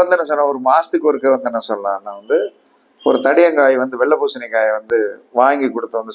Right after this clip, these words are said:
சமையல் பண்ணும்போது சேர்த்து சமையல் பண்ணிருங்கன்னு பண்ணுங்க. ஜீவசமாதிகளில் வந்து அன்றாடம் நடக்கக்கூடிய அந்த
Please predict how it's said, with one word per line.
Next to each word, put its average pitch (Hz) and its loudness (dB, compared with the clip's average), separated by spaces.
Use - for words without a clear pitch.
சமையல் 120 2
பண்ணும்போது 117 -4
சேர்த்து 123 4
சமையல் 117 0
பண்ணிருங்கன்னு 101 -6
பண்ணுங்க. 101 0
ஜீவசமாதிகளில் 147 4
வந்து 120 -2
அன்றாடம் 143 2
நடக்கக்கூடிய 123 -2
அந்த 135 2